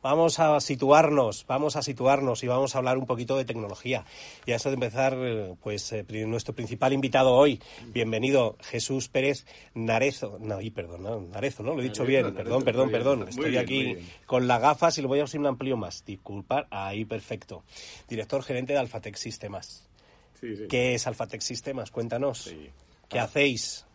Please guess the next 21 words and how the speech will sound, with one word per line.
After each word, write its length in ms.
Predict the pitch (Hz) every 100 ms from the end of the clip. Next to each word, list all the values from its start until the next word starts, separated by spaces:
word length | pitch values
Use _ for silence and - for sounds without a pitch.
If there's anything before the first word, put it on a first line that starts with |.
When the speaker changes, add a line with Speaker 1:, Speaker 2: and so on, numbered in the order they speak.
| _
Speaker 2:
Alphatec 400 | 113 110 120 165
Sistemas 600 | - 165 - 160 208 -
es 160 | 139 147
una 100 | 135
empresa 640 | 123 135 143 - 175 175
dedicada 520 | 113 98 95 117 117
a 40 | 107
la 140 | 101
tecnología, 680 | 92 90 95 90 - 143 254 _ _ _ _ _ _ _ _ _ _ _
con 300 | - 120 120
alma 360 | 143 151 131 113
de 120 | 110
tecnología 920 | 107 104 113 110 110 - 147 160 165 -
y 420 | 117 107 101 101
con 760 | 95 110 110 113 113 113 110 107 -
clara 360 | 135 151 147
vocación 600 | 143 131 135 120 127 135
a 60 | 139
la 80 | 120
innovación 480 | 110 104 95 113
tecnológica. 560 | - 98 85 73 -